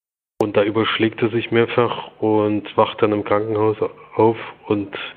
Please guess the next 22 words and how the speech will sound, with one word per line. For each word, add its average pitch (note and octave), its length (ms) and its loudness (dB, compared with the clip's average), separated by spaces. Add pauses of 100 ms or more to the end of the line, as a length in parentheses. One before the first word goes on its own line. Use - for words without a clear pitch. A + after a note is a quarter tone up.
(420)
und G#2+ 120 2
leider G#2 280 4
feststellt, G#2+ 440 -2
dass G2+ 120 -10
er G#2+ 80 -6
eben, G2+ 320 -10 (500)
äh, G#2 320 -2 (960)
querschnittsgelähmt, A2+ 840 2
allerdings G#2+ 420 0
nicht - 400 0 (1400)
komplett A2+ 420 2 (140)
vom G2 180 -4
Hals G#2 220 4 (120)
ab, A2+ 200 2 (460)
sondern G2+ 500 2 (760)
eben G2+ 600 0 (800)
Beine G2 320 2
kann F#2+ 200 -4
er F#2 60 -2
nicht F#2 220 -6
mehr G2 120 0
bewegen. F#2+ 460 -4